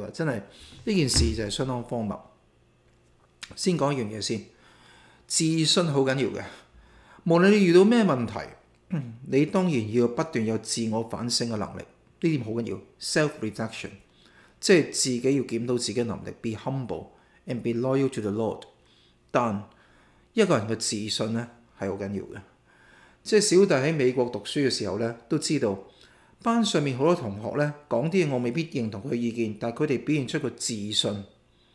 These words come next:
係佢哋能夠成功嘅原因。老師畀分數呢，每一個 seminar 畀分數嘅，睇你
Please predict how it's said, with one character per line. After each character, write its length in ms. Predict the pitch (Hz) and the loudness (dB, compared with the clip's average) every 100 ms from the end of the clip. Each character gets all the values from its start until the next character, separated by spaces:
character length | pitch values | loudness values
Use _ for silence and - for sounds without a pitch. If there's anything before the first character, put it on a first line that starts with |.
| _ - - | _ -14 -4
係 100 | 131 | -2
佢 180 | - 151 | 0 0
哋 100 | 127 | 0
能 120 | 95 | -2
夠 140 | 107 - | -4 -4
成 200 | 87 98 | -6 -6
功 180 | 131 | -6
嘅 40 | 117 | -4
原 180 | 92 90 | -6 -4
因。 160 | 110 110 - _ - | -6 -6 -20 _ -12
老 140 | - 139 | 0 2
師 280 | 156 160 190 | 2 2 2
畀 240 | 131 139 | 2 0
分 240 | 160 160 | 0 -2
數 240 | 151 131 120 | 0 0 2
呢， 160 | 139 139 - | 0 -4 -10
每 200 | 120 143 | 0 2
一 40 | |
個 100 | 160 | 2
seminar 600 | 139 - 151 135 107 71 - - | 0 0 0 0 -4 -6 -10 -6
畀 160 | 123 | -4
分 160 | 131 143 | -2 -4
數 200 | 139 110 | -2 -4
嘅， 80 | 98 | -4
睇 160 | 117 113 | -4 -2
你 200 | 104 | -2